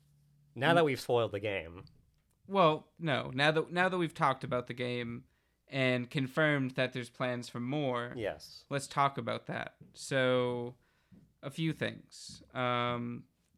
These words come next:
Speaker 2: it's pretty much confirmed at this point that this game is going to be one of those bigger living kind of,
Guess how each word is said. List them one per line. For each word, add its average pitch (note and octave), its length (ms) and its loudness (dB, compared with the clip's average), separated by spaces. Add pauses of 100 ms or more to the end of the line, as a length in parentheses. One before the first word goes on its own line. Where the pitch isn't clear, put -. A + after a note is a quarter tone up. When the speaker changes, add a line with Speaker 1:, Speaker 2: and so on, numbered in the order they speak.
(400)
Speaker 2:
it's C#3 240 -2
pretty F3+ 280 -2
much E3+ 300 -2
confirmed C#3 540 0
at B2 100 -8
this B2 180 -8
point A#2+ 500 -6 (600)
that B2+ 200 0
this C3 180 -4
game B2+ 340 0
is A#2+ 160 -4
going B2 320 -2
to B2 80 -12
be B2+ 180 -4
one A#2+ 200 -4
of A#2+ 160 -8
those A#2+ 600 -2 (680)
bigger B2+ 420 4
living B2 960 -2 (120)
kind A#2+ 240 -2
of, A#2 100 -6